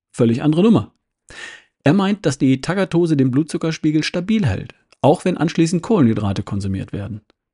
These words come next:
Und das ist ein Effekt, den man der Tagatose auch zuschreibt. Er hat's offenbar ausprobiert und gemessen. Der Mann ist übrigens kein Laie, sondern kommt aus dem medizinisch-wissenschaftlichen Bereich.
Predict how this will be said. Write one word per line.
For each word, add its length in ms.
Und 120
das 120
ist 120
ein 140
Effekt, 420
den 120
man 140
der 200
Tagatose 500
auch 120
zuschreibt. 560
Er 60
hat's 120
offenbar 300
ausprobiert 540
und 100
gemessen. 480
Der 100
Mann 140
ist 100
übrigens 300
kein 200
Laie, 320
sondern 320
kommt 240
aus 140
dem 180
medizinisch-wissenschaftlichen 1200
Bereich. 400